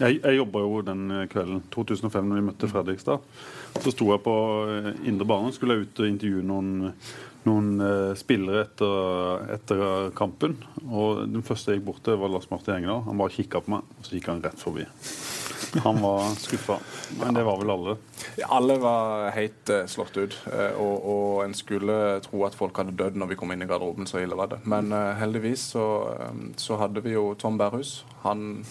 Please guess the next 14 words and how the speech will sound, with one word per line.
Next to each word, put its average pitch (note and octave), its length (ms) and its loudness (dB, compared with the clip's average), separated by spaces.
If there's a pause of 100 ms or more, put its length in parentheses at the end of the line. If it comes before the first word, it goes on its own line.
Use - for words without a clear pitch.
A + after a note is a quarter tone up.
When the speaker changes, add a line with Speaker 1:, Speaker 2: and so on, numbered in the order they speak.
(320)
Speaker 2:
er G#2 120 4
jo G#2+ 360 0
alltid, G2+ 380 0
han A2 120 4
er A2+ 120 2
seg A#2 160 -2
selv A2+ 180 4
lik, C#3 260 2 (680)
eh, A2+ 220 2
og A2 220 2
brøler G#2 460 2
ut A2+ 80 0
at, G#2+ 320 -4
eh, G2 1040 -4